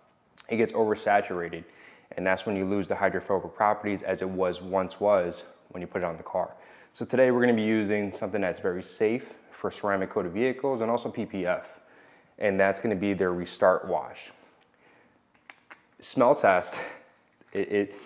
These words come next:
it's iron-based, um, removal, so any iron contaminants that are on the vehicle, um, this is gonna help eat it away. This does not smell good, so it smells like rotten eggs,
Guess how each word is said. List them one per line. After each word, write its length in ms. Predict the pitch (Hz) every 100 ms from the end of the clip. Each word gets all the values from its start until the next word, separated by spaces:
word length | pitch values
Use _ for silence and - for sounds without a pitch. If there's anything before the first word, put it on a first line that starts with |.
| - - -
it's 160 | 107 -
iron-based, 840 | 98 104 117 110 98 101 98 - -
um, 320 | 95 87 85
removal, 440 | 87 95 101 104 104
so 340 | - 101 92
any 300 | - 104 104
iron 260 | - 98 95
contaminants 680 | 95 90 98 95 95 92 -
that 120 | 92
are 160 | 78
on 100 | 95
the 80 | 95
vehicle, 640 | 87 92 90 95 92 90 - - - -
um, 240 | 90 90 87
this 100 | 101
is 80 | 92
gonna 160 | 98
help 280 | 90 101 -
eat 160 | 104 101
it 140 | 101
away. 480 | 90 85 90 92 107 - - - _ _ _ _ _ - - -
This 240 | 110 -
does 400 | - 95 104 -
not 220 | 107 95
smell 200 | - 98
good, 320 | 87 87 87 90 - - - _
so 460 | - - 95 90 87
it 100 | 87
smells 300 | - 110 98
like 120 | 92
rotten 260 | 90 90 90
eggs, 360 | 87 107 117